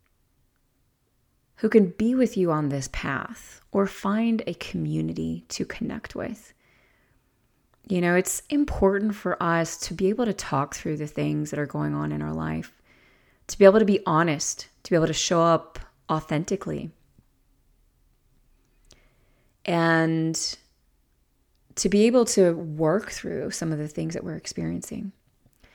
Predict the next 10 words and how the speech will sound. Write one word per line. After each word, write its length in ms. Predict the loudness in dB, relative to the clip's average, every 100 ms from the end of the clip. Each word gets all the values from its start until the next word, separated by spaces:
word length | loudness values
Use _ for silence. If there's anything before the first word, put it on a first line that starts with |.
| _ _ _ _ _ _ _ _
So 340 | -4 4 6 6
I 540 | 4 2 0 0 -2
encourage 520 | -6 -4 -2 -2 -2
you 260 | -4 -6 -8 _ _ _ _ -10
to 120 | -6
reach 300 | -4 -4 -6
out, 340 | -8 -10 -14 _ _ _ _
connect 380 | -8 -6 -8 -12
with 80 | -10
someone. 380 | -8 -8 -10